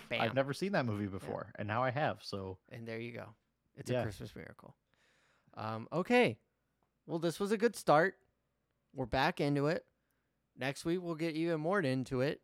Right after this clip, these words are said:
Speaker 1: and then the week after that, we'll be previewing The Clash.
Speaker 2: Yeah, yeah. I actually have a, a child with a sleep schedule now, so this is gonna be way easier.
Speaker 1: Way easier.
Speaker 2: Yeah.
Speaker 1: Yeah.
Speaker 2: Everything's great.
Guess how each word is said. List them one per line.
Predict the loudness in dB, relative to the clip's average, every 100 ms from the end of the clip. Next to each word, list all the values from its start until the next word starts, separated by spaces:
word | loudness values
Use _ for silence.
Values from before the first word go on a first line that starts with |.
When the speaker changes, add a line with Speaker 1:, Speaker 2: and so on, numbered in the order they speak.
| _
Speaker 1:
and | -4
then | -2
the | 0
week | -2 -2
after | -4 -2
that, | 0 0
we'll | 0
be | -6
previewing | -6 -6 -4 -2 -2 -4
The |
Clash. | -6 -10 -12 -18 -20 _ _ _ _ _ _
Speaker 2:
Yeah, | 0 0 -2 2
yeah. | 2 2 2
I | 4
actually | 4 2 -2 2
have | 4 4
a, | 2 -2 _ _ -8
a | -8
child | 0 2 4 2
with | 0
a | -4
sleep | -6 -6 -8
schedule | -2 0 2 2
now, | 2 0 -2
so | -2 -2 -2
this | -2
is | -4
gonna | -4 -4
be | -4
way | -4 -2
easier. | -2 -4 -6 -6 -8 _ -8
Speaker 1:
Way | -6
easier. | -4 -6 -10 -18 _ _ _ _ -2
Speaker 2:
Yeah. | 0 0 -8 _
Speaker 1:
Yeah. | -14 -2
Speaker 2:
Everything's | 0 0 -2 -6
great. | -2 2 2 0